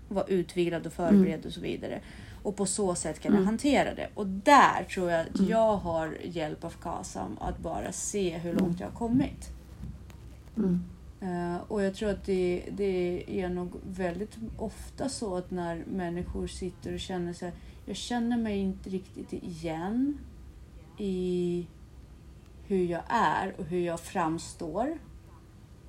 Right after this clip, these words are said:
Speaker 1: då kan
Speaker 2: Nej.
Speaker 1: kasam också vara ganska bra sätt att definiera vart fallgropen är.
Speaker 2: Mm.
Speaker 1: Tror jag.
Speaker 2: Mm.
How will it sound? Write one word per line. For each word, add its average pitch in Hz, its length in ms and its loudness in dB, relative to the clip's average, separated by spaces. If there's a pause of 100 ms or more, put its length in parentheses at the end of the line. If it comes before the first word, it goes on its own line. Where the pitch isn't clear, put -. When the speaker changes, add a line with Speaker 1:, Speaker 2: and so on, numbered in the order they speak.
(260)
Speaker 1:
då 220 320 -2
kan 196 220 0
Speaker 2:
Nej. 190 160 6
Speaker 1:
kasam 190 300 -2
också 202 380 -6
vara 175 200 -4
ganska 202 400 -8
bra 185 460 -6 (840)
sätt - 360 -8
att 180 80 -4
definiera 180 640 -4
vart 170 340 -6
fallgropen 180 760 -8
är. - 260 -10 (1400)
Speaker 2:
Mm. 180 200 2 (1600)
Speaker 1:
Tror - 160 -8
jag. - 120 -12 (1400)
Speaker 2:
Mm. 190 200 4